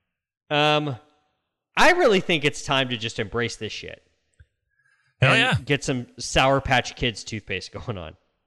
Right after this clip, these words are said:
Speaker 2: Hell yeah. Get that, uh, that Doctor Oz version of whitening your teeth with lemon juice and baking soda and, yeah, knock yourself out.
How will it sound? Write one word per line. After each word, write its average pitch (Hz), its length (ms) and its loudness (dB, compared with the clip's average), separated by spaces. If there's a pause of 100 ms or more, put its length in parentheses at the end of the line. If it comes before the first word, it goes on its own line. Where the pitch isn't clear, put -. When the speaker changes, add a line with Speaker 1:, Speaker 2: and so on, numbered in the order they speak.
(840)
Speaker 2:
Hell 175 200 2
yeah. 220 340 4
Get 127 220 -2
that, 147 320 2
uh, 123 340 4 (260)
that 120 160 2 (280)
Doctor 135 320 0
Oz 131 300 4
version 127 320 6
of 117 80 8
whitening 127 320 4
your 120 120 6
teeth 123 440 2
with 110 180 0
lemon 120 320 6
juice 123 380 4
and 104 160 6
baking 117 320 4
soda 131 460 6
and, 92 200 2 (600)
yeah, 269 140 4
knock 160 240 4
yourself 196 320 2
out. 214 240 2